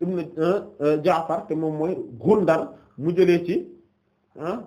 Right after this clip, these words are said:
Shu'ba rahimahullah. Maanaam kon bu njëkk bi moom moo gën a bari ay nit. Mu ne an Sulaymaan, te moom mooy A'mash, maanaam Sulaymaan ibn Mihraan al-Kaahili, mooy Sulaymaan ibn Mihraan al-Asadi al-Kaahili rahimahullah.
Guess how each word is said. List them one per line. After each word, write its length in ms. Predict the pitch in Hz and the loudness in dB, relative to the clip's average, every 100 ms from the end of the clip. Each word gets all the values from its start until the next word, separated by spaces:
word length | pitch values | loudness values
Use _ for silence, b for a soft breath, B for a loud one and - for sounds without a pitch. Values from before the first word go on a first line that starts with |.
| - | -8
Shu'ba 400 | - 156 117 104 - _ | -2 -2 -2 -10 -18 _
rahimahullah. 500 | 147 196 175 156 147 | -4 -2 -2 -2 0
Maanaam 340 | 151 185 208 208 | 0 0 -2 0
kon 140 | 196 180 | 0 0
bu 120 | 165 | 0
njëkk 200 | 185 202 180 | -2 -2 -4
bi 100 | 175 | -2
moom 220 | 160 170 | -2 0
moo 120 | 165 | 0
gën 140 | 156 156 | 0 -2
a 60 | 196 - _ _ _ - | -4 -12 _ _ _ -4
bari 180 | 135 180 | 2 4
ay 120 | 160 147 | 4 0
nit. 160 | 139 - - _ _ _ _ _ _ _ _ _ b b b | -2 -8 -20 _ _ _ _ _ _ _ _ _ b b b
Mu 140 | - 180 | -4 2
ne 60 | |
an 220 | 214 202 220 | 4 4 4
Sulaymaan, 540 | 220 220 220 226 226 - | 4 4 6 6 4 2
te 60 | 196 | 2
moom 200 | 202 202 | 4 2
mooy 120 | 190 | 0
A'mash, 360 | 160 147 147 - - - - | 0 -2 -4 -8 -18 -20 -16
maanaam 300 | 120 135 160 | -6 -4 -2
Sulaymaan 400 | 160 175 175 175 | 0 2 2 0
ibn 180 | 180 180 | 2 2
Mihraan 360 | 175 185 185 185 | 4 6 6 4
al-Kaahili, 640 | 180 175 165 165 147 143 | 2 2 0 2 0 0
mooy 200 | 131 147 147 | -2 -2 0
Sulaymaan 300 | 175 190 190 | 0 0 0
ibn 120 | 196 | 0
Mihraan 220 | 208 202 | 2 2
al-Asadi 600 | 202 165 220 220 226 247 B B B _ | 2 0 2 2 2 -2 B B B _
al-Kaahili 720 | 214 220 226 220 220 220 226 | 4 6 8 8 8 6 6
rahimahullah. 680 | 220 214 214 208 208 202 | 6 4 2 4 6 8